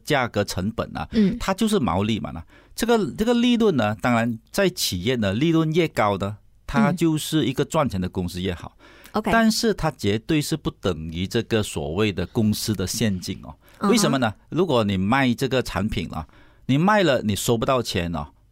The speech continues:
Speaker 1: 就是你给顾客欠钱哦。
Speaker 2: 嗯。
Speaker 1: 啊，欠钱呢，我们就，啊，好，就有两个问题了。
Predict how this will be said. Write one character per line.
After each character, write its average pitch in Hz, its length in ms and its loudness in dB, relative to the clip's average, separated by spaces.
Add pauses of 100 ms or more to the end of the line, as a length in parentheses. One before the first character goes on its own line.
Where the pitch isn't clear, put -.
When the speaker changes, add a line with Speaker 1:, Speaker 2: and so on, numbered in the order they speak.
(140)
Speaker 1:
就 165 180 2
是 147 380 2
你 107 160 2
给 101 220 -2
顾 127 180 -2
客 117 180 -2
欠 110 320 0
钱 78 320 -6
哦。 71 100 -10 (280)
Speaker 2:
嗯。 202 280 4
Speaker 1:
啊， 92 280 0
欠 233 260 2
钱 123 240 0
呢， 101 240 0
我 92 220 0
们 90 240 -2
就， 131 460 0
啊， 87 280 -2
好， 107 320 0
就 143 120 0
有 107 120 2
两 85 160 -2
个 101 120 0
问 107 120 2
题 - 140 -10
了。 - 100 -12